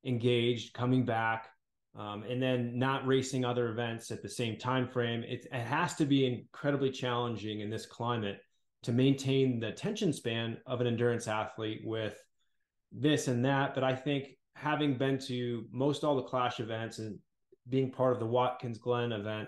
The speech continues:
I, and seeing what the Speedway opportunity brings to the table, I've always said this is one of the most cookie cutter opportunities for a race organization to do something extremely well.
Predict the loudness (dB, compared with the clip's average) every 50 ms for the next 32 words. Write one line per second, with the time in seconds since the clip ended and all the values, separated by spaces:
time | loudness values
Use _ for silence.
0 | -10 -12 -14 -12 -8 -6 -6 -6 -6 -4 0 2 4 4 4 4 4 2 2 2
1 | 2 2 0 -2 -4 -6 -8 -2 2 2 2 2 2 2 2 2 2 2 2 2
2 | 0 -2 -8 -14 _ _ -4 -2 -2 -2 -4 -6 -4 -4 -2 -2 -2 -2 -4 -6
3 | -6 -4 -4 -2 -2 -2 -2 -4 -6 -8 -8 -8 -8 -6 -4 -2 0 2 2 2
4 | 2 0 -2 -2 2 2 4 4 4 4 2 0 -2 -4 -2 -2 -4 -6 -6 -6
5 | -6 -6 -6 -6 -6 -8 -14 _ _ _ _ _ _ _ _ _ _ 0 2 2
6 | 2 4 4 4 2 2 0 0 -2 -2 0 2 0 0 0 -2 0 2 2 2
7 | 2 0 0 -2 -4 -2 -4 -6 -6 -6 -6 -6 -6 -4 -4 -4 -4 -6 -8 -6
8 | -4 -2 0 0 0 0 2 2 0 0 2 0 0 2 0 0 -2 -2 -2 -2
9 | -2 -4 -4 -6 -6 -6 -6 -6 -2 0 0 0 0 0 -2 -2 -4 -4 -4 -4
10 | -4 -4 -6 -8 -10 -12 -2 2 4 4 6 6 4 4 4 4 4 4 4 2
11 | 0 -4